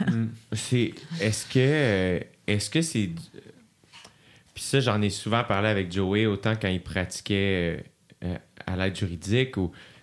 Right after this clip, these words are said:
Speaker 2: puis que, que d'autres collègues à moi, euh, l'idée de, de détachement de son travail, où ce que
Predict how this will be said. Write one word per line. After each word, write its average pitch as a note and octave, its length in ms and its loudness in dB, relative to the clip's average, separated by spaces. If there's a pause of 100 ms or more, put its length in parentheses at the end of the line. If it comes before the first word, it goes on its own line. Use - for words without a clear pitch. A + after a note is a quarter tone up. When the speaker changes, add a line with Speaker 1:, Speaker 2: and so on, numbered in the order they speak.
(180)
Speaker 2:
puis - 120 -16
que, - 140 -10
que - 140 -4
d'autres G#2 340 0
collègues G2 340 -2
à F#2 80 0
moi, A2 500 0
euh, F2 140 -4 (1300)
l'idée A2 380 2
de, G2 500 2
de G2 160 2
détachement A2 800 0
de G2 80 0
son F#2+ 200 -2
travail, G2 400 0
où F#2+ 40 0
ce - 100 -8
que G#2+ 100 0